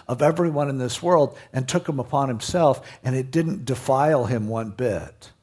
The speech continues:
Because he processed it, he died for it, he paid for it, he forgave that sin.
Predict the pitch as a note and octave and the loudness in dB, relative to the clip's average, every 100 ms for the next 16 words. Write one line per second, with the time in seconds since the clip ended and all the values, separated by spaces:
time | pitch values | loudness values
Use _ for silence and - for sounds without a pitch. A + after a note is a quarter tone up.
0 | _ _ _ _ _ _ - B2+ - C3 | _ _ _ _ _ _ -12 -8 -2 0
1 | E3 C#3 - D#3 D3+ D3 - G2+ - - | 0 -2 0 4 4 4 0 0 -2 -4
2 | G#2+ - - - D#3 C3 D3 C3+ D#3+ D3+ | -6 -6 -20 -6 -4 2 4 6 4 0
3 | - A2+ A2+ B2+ B2+ D#3+ E3 D3+ C3 A#2 | -2 0 0 -2 0 2 2 2 2 2
4 | A2+ - - - D3+ - D3 C3 D3 E3 | 2 -4 -8 0 2 2 -2 2 4 4
5 | D3+ C3 - - - B2+ G2+ - - - | 4 0 -8 -20 -6 -2 -2 -4 -6 -4
6 | G2 E2+ D2+ | -4 -6 -12